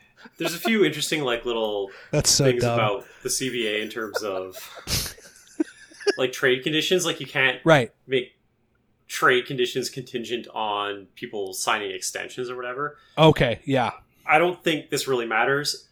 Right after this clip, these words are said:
Speaker 1: Of interest to Roxy Fever fans, no trade and no move clauses always travel with a player. Um, you might remember
Speaker 2: Wow.
Speaker 1: when P K Subban was traded, Nashville chose not to honor his
Speaker 2: Yes.
Speaker 1: N T C, which to me seemed really fucked up.
Speaker 2: That is fucked up.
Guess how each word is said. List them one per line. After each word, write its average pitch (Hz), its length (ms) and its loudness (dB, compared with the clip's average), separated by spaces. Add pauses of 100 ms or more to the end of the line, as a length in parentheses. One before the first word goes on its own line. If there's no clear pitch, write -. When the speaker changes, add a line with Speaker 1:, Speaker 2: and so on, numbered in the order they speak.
(300)
Speaker 1:
Of 147 120 0
interest 165 260 -4
to 135 60 -4
Roxy 131 300 0
Fever 196 360 -2
fans, 226 560 -2
no 147 220 -2
trade 139 340 0
and 127 100 0
no 120 140 -2
move 113 260 -8
clauses 139 500 -2
always 113 300 -6
travel 98 320 -2
with 101 140 -10
a 131 80 -6
player. 156 520 -6 (100)
Um, 101 540 -2 (600)
you 175 140 0
might 214 140 6
remember 190 240 8
Speaker 2:
Wow. 160 320 8
Speaker 1:
when 104 100 2
P 165 60 0
K 131 40 2
Subban 160 640 0
was 185 120 -4
traded, 180 500 -2
Nashville 120 440 0
chose 113 380 -8
not 107 200 -6
to - 80 -10
honor 101 380 -6
his 123 380 -2
Speaker 2:
Yes. 139 380 6 (160)
Speaker 1:
N - 20 -2
T 139 60 -4
C, 196 340 -2 (600)
which 147 320 -4
to 165 100 -8
me 170 220 0
seemed 180 360 -2 (140)
really 139 320 0
fucked - 320 -4
up. 127 260 -4
Speaker 2:
That 240 160 12
is 302 140 10
fucked 160 300 8
up. 113 240 2